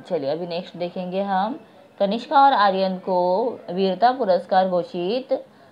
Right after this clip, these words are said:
होने का कारण लिखिए। अभी क्यों वीरता पुरस्कार देने वाले थे, because दोनों ने क्या किया, हवेली में जो भूत है उसका पता लगाया ना।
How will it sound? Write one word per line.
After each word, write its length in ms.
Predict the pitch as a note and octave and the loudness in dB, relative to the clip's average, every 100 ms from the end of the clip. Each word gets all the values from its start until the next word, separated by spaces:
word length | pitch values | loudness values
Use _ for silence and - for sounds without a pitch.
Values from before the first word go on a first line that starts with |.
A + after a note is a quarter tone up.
| - | -4
होने 420 | F#3 F#3 G3 A#3+ C4 | -2 0 -2 -4 0
का 140 | G3+ | 0
कारण 420 | G3+ F3+ E3 F3 | 4 4 4 2
लिखिए। 540 | G3 D3+ - F3 G#3 D#3+ | -4 -8 -6 -2 0 2
अभी 220 | E3+ G#3 | 0 -2
क्यों 220 | A#3 A#3+ | 0 2
वीरता 280 | A#3+ A3 A#3 | 2 4 2
पुरस्कार 420 | A#3 G#3+ A3 G#3 | 2 -4 2 2
देने 260 | G#3 G#3 G#3+ | 2 -2 0
वाले 280 | G#3 G3+ G3+ | 2 0 -4
थे, 320 | A3+ G3+ G3 | -4 -6 -2
because 220 | G3 G3 | 0 0
दोनों 300 | G3 F#3+ G3 | 0 -2 -2
ने 120 | G3 | -4
क्या 180 | G#3+ G3+ | 0 -2
किया, 280 | G#3+ G#3 G#3 | 0 2 2
हवेली 360 | G3 F3+ F#3+ | 2 0 -2
में 180 | F#3 F#3+ | -4 -2
जो 100 | G#3 | -2
भूत 300 | G3 G3 G3 | -2 -2 -2
है 320 | G#3+ F3+ - - - - - | 2 2 0 -8 -20 -20 -16
उसका 240 | F3 - G3 | -4 0 0
पता 280 | F#3 F#3+ | 2 0
लगाया 480 | G3 F#3+ F#3+ F#3 F3 | 2 2 4 4 2
ना। 240 | A#3 A4+ | 0 -4